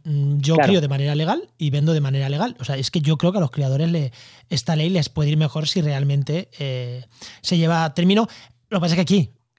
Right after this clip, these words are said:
Speaker 1: muchísima gente en España cría estas especies. En perros y en gatos, bueno, en gatos también, eh, pero sobre todo porque crían mucho y lo regalan, pero sí que hay muchos criadores negros y a esos igual sí que los tenéis en contra, ¿eh?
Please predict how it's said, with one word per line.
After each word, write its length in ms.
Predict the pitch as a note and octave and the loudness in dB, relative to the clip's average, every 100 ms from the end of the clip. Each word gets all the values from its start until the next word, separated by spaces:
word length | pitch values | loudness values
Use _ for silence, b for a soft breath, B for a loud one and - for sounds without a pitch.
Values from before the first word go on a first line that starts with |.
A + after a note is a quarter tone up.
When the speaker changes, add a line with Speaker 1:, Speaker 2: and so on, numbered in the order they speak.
| _ | _
Speaker 1:
muchísima 920 | F3+ E3+ - - G3+ F3 - F3+ E3+ | 4 4 2 -2 0 2 2 4 2
gente 320 | - E3+ D#3 | 2 2 2
en 80 | D#3+ | 2
España 500 | D#3+ - D#3 E3+ F3+ | 0 0 2 2 2
cría 340 | - E3+ D#3 C#3 | 2 2 2 2
estas 260 | - D3+ | 0 0
especies. 480 | C#3+ - D#3 F#3 G3+ B B | 0 0 0 0 -2 B B
En 120 | - E3 | 2 4
perros 220 | G#3 A3+ | 6 4
y 80 | A#3 | 4
en 60 | |
gatos, 320 | A3+ A#3 C4+ | 2 2 2
bueno, 180 | G#3 F3+ | 4 4
en 60 | D#3 | 4
gatos 240 | E3+ A#3 | 2 2
también, 360 | F3+ D#3+ F#3+ B3+ B B B - | 2 2 2 0 B B B -2
eh, 300 | F3 E3 D#3+ | 2 2 0
pero 240 | D3+ C#3 - | -2 -2 -6
sobre 220 | - D#3 D3 | -6 -2 0
todo 120 | F3+ | 0
porque 140 | D#3+ | 0
crían 220 | C3+ F3 | 0 2
mucho 220 | F3+ G3+ D#3 | 4 2 0
y 20 | |
lo 80 | C3+ | -2
regalan, 380 | C3+ D#3+ A#3 - B B B | -2 -2 -4 -8 B B B
pero 160 | - E3 | -2 0
sí 160 | - D#3+ | 2 2
que 80 | |
hay 60 | F3+ | 4
muchos 340 | F3+ F3 F#3+ - | 4 4 2 2
criadores 480 | F3+ F3 D#3+ E3+ E3+ | 2 4 4 2 4
negros 460 | D#3+ D#3 B2+ B2 | 4 2 -2 -6
y 140 | - D3 | -2 0
a 120 | C#3+ | 2
esos 400 | D3+ - E3+ D#3 | 0 2 2 2
igual 260 | E3 D3 D#3 | 2 2 0
sí 100 | E3 | 0
que 60 | |
los 100 | D#3+ | -2
tenéis 220 | - D3+ C3 | 0 0 0
en 100 | B2 | 0
contra, 320 | D#3+ B2+ | -2 -2
¿eh? 80 | B2 | -8